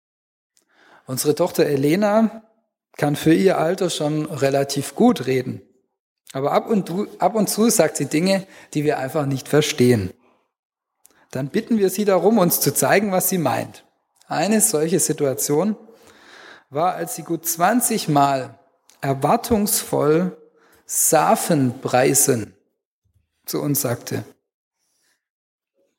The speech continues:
Wir verstanden sie nicht, bis sie schließlich zum Schrank lief, wo die Seifenblasen waren.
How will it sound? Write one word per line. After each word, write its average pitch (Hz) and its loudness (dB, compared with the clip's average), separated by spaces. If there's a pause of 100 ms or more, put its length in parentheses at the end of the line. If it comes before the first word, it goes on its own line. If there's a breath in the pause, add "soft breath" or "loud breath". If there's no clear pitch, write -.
(320)
Wir 139 0
verstanden 151 0
sie 139 -2
nicht, 175 -2 (720 soft breath)
bis 175 0
sie 175 -2
schließlich 160 -2
zum 143 2
Schrank 143 0
lief, - 0 (240)
wo 131 -6
die 139 -8
Seifenblasen 127 0
waren. - -20